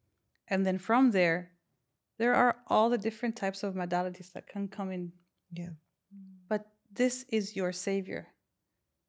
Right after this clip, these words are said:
Speaker 1: To breathe, to really, really, really integrate a quality breath. It's not just,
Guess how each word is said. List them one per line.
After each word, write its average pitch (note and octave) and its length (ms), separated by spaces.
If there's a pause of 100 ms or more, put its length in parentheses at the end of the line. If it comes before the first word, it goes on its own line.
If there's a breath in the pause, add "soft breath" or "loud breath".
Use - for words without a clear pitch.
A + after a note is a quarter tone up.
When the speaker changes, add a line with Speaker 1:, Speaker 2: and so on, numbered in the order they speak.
(380)
Speaker 1:
To G#3 100
breathe, G#3+ 480 (920)
to A3 160
really, G#3+ 580
really, F#3+ 460
really G3 480
integrate F#3 720
a - 220
quality G#3 600
breath. E3+ 420 (400)
It's G3 180
not G3+ 140
just, G3 200